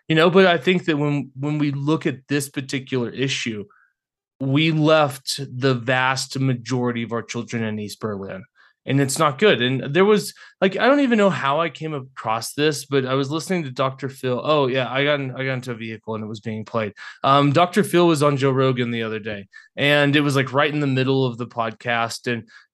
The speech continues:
they were talking about reading scores just being down across the board.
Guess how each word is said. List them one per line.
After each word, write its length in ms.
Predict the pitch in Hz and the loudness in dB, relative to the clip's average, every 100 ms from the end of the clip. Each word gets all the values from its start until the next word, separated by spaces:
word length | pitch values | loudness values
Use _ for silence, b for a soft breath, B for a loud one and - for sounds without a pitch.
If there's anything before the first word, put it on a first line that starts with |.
| - | 2
they 140 | 180 | 6
were 100 | 185 | 6
talking 480 | - 170 156 160 147 | 4 2 2 -2 -4
about 420 | 123 123 117 113 _ _ _ _ _ _ _ - - | 0 0 0 -4 _ _ _ _ _ _ _ -20 -8
reading 400 | 147 180 156 135 | -2 -2 -2 -6
scores 400 | - 135 127 117 | -8 -6 -6 -6
just 240 | - 117 | -10 -8
being 200 | 127 113 | -6 -6
down 280 | 107 113 113 | -4 -2 -2
across 400 | 107 - 110 - | -4 -2 -2 -4
the 80 | - | -12
board. 440 | 104 120 107 104 | -4 -2 -2 -4